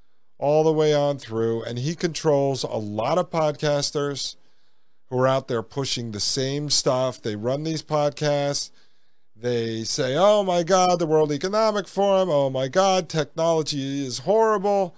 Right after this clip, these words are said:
But then they promote and support people like Elon Musk and these other technocrats and these other scientists. They're supposed to be on our side, yet they're pushing in a roundabout way the same genetic modification, the same D N A modifying injections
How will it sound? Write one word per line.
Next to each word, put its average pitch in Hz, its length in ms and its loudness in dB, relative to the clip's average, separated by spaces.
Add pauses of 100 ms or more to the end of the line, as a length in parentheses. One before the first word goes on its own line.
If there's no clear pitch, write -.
(340)
But 143 180 -6
then 160 280 2
they 147 340 2
promote 147 540 0
and 120 140 -10
support 131 420 -4
people 120 340 -4
like 110 360 -6
Elon 123 380 -4
Musk 127 260 -4
and 117 100 -8
these 110 160 -8
other 107 180 -6
technocrats - 920 -8 (160)
and 95 160 -20
these 117 200 -6
other 123 180 -2
scientists. 135 640 -2
They're 123 100 -6
supposed 143 280 -6
to 131 40 -14
be 131 120 -2
on 123 120 -2
our 165 180 0
side, 123 360 -2
yet 127 180 -4
they're 123 120 -6
pushing 135 640 -2 (640)
in 143 120 -2
a 139 60 4
roundabout 143 640 4
way 147 400 4 (380)
the 143 100 -2
same 156 360 2
genetic 143 440 0
modification, 143 800 -2
the 127 80 -4
same 127 320 -2
D 139 200 0
N 135 120 0
A 131 140 -2
modifying 127 580 -4
injections 120 680 -2